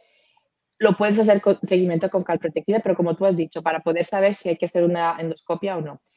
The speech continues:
La colitis ulcerosa, eh, la calprotectina se relaciona muy bien con las lesiones endoscópicas, pero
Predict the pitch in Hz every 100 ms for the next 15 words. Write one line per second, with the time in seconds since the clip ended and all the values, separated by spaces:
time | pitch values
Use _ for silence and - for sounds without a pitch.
0 | _ _ - 180 190 196 226 220 208 214
1 | 220 247 - _ _ _ - 175 170 170
2 | 165 160 165 185 196 208 185 170 175 185
3 | 190 170 170 196 214 170 156 156 151 160
4 | 160 160 - 156 156 - 160 - 170 -
5 | _ 294 269